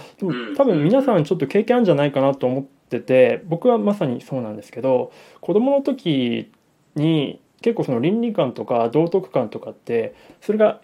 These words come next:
Speaker 1: いいか悪いかは別にして、結構漫画とかアニメの影響を受けたじゃないかな。
Speaker 2: うん。
Speaker 1: まあ、ゲームもそうですけど、
Speaker 2: はい。
Speaker 1: 経験ってないですかね？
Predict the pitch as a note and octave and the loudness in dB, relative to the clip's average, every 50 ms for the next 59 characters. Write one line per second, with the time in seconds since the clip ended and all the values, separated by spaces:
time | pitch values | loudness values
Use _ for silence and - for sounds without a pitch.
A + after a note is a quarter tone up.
0 | _ _ _ C4 D4+ D#4 C4+ C4+ - C3 A#2+ A#2+ C3 B2+ B2 - A2+ G#2+ G#2 A2 | _ _ _ 0 0 0 0 0 0 0 0 0 0 -2 -2 -4 -6 -6 -6 -8
1 | G#2+ - B2 A#2 A#2 A#2 - - - C#3+ C3 A#2+ G#2 - - - - C4+ C4+ - | -8 -8 -8 -8 -8 -8 -10 -6 -4 -4 -2 -2 -4 -6 -6 -6 -8 -8 -6 -6
2 | - C#3+ A#2+ B2 D3+ F#3+ G#3 A3+ A#3 A#3 B3+ - - C3 B2+ E3 F#3 E3+ C#3 A#2 | -8 -6 -4 -4 -2 0 0 0 0 0 -2 -2 0 0 0 0 0 -2 -2 -2
3 | A2 A2+ B2 A#2 - C3+ C3+ D3 D3 D3+ C3+ - A2 G#2+ G#2 G#2 A2 A#2 - _ | -4 -4 -6 -4 -2 -4 -4 -2 -2 -4 -4 -2 -4 -4 -4 -6 -8 -10 -14 _
4 | _ _ _ _ _ _ _ _ - B2+ A#2+ B2 B2+ A#2 - - A2+ A#2+ A#2+ A#2+ | _ _ _ _ _ _ _ _ -8 -6 -4 -4 -6 -6 -6 -6 -4 -2 -2 -4
5 | A#2+ - _ _ _ _ - B2+ A2+ - D3+ D3+ C3+ A#2+ G#2+ G#2 - B2 A2 G#2+ | -4 -6 _ _ _ _ -10 -10 -4 -2 -2 -2 -2 -2 -6 -8 -8 -10 -10 -10
6 | G2 - - - G#2+ A2+ A#2 A2+ G#2+ G#2 - - _ _ _ _ _ _ - G2+ | -10 -12 -14 -10 -6 -2 -2 0 -2 -2 -6 -10 _ _ _ _ _ _ -10 -8
7 | G2+ F#2 - - _ _ _ _ _ - - C3+ B2 A#2 C#3 C3 B2+ - B2 A2 | -8 -8 -8 -10 _ _ _ _ _ -12 -10 -8 -6 -4 -4 -6 -4 -6 -10 -10
8 | G#2+ - _ _ _ _ _ - C#3 C3+ B2 A2+ G#2+ - - G#2+ G2 G#2 G#2+ G#2 | -10 -14 _ _ _ _ _ -6 -4 -4 -4 -4 -6 -10 -14 -16 -14 -12 -12 -12
9 | G#2+ C#3+ | -12 -14